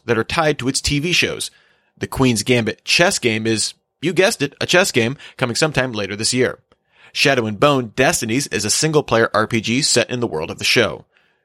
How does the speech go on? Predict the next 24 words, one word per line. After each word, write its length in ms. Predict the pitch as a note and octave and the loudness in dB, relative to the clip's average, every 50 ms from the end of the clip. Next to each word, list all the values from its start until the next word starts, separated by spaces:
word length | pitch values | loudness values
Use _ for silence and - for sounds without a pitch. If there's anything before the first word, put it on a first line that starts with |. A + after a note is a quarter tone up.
| _ _ | _ _
Too 180 | - - C3 A2+ | 0 2 2 4
Hot 220 | A#2+ A#2 G#2+ - | 2 0 -2 -2
to 80 | G2+ G#2+ | -4 -2
Handle, 340 | B2+ D3 D3 B2 C3 - | 0 2 2 2 0 -2
designed 360 | - - A#2 G2+ A2+ A2 G#2+ G#2 | -2 -4 -4 -2 0 -2 -2 -2
to 40 | |
mimic 220 | G#2 A2+ G#2+ A2 - | -4 -4 -4 -4 -4
the 80 | A2+ | -2
reality 360 | G#2 G#2+ A2 B2 D3 D3+ B2 A2 | 0 2 2 4 4 4 2 2
show 220 | - A#2+ A2+ C3 | 2 2 2 2
where 240 | D#3+ - G2+ G#2+ G#2 | 2 0 0 0 0
singles 340 | - - A#2 G#2+ A2 A2 - | 0 0 0 2 2 0 2
are 200 | - F#2 G#2 G#2 | 2 0 2 0
on 120 | A2 G#2 | 0 -2
an 120 | F#2+ - | -4 -4
island 320 | - A#2 D3 C#3 B2 B2+ B2 | -2 0 2 2 0 -2 -4
competing 260 | A#2+ G#2+ A#2+ A2 A2 | -2 0 0 0 0
for 140 | - G#2+ A2 | 0 -2 0
shockingly 580 | - - - F3 D#3+ F#3 F#3 C#3 A#2 A2 A2 | 0 0 0 0 0 -2 -2 -2 -2 -2 -2
very 220 | G#2 G2+ A2 A2 G#2+ | 0 0 0 0 0
little 180 | G#2 G#2+ G#2+ | -2 -4 -4
money, 240 | G#2+ A#2+ D3 E3+ D3+ | 0 0 2 2 2
is 140 | A#2+ A2 - | 2 0 0
coming, 340 | - A2+ G#2+ A2 C3+ D3+ | -2 -4 -2 -4 -4 -6